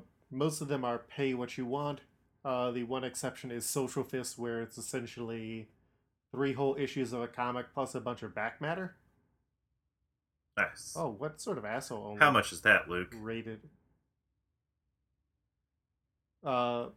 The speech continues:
Speaker 1: three. How much is what?
Speaker 2: Your Social Fist. You were saying that one's the exception.
Speaker 1: Oh. Oh, that's a minimum of one dollar for eighty-two pages of comics.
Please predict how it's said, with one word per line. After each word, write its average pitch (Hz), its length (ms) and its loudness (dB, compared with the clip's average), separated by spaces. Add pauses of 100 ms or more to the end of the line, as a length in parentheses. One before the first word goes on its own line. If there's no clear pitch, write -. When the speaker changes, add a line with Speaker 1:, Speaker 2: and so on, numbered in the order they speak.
(120)
Speaker 1:
three. 131 320 -2 (920)
How 135 100 2
much 123 180 -6
is 98 100 -16
what? 104 200 -10 (2000)
Speaker 2:
Your 98 120 0
Social - 380 -4
Fist. - 260 -14 (200)
You 113 60 0
were 107 60 6
saying 101 200 6
that 92 160 4
one's 87 160 -2
the 85 100 2
exception. 98 400 -2 (120)
Speaker 1:
Oh. 139 240 4 (420)
Oh, 143 160 6
that's 131 360 2
a 123 260 -2
minimum 110 400 -4
of 98 220 -8
one 101 200 -8
dollar 101 420 -4
for 120 380 -4
eighty-two 196 520 2
pages 151 420 0
of 147 120 0
comics. 120 640 -2